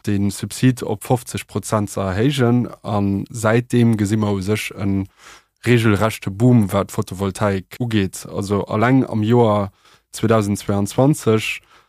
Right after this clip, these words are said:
aus Produktion von Strom durch Photovoltaikanlagen von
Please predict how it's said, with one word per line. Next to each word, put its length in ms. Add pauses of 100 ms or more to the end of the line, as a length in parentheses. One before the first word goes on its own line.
(120)
aus 140
Produktion 640
von 500
Strom 460
durch 220
Photovoltaikanlagen 1200
von 340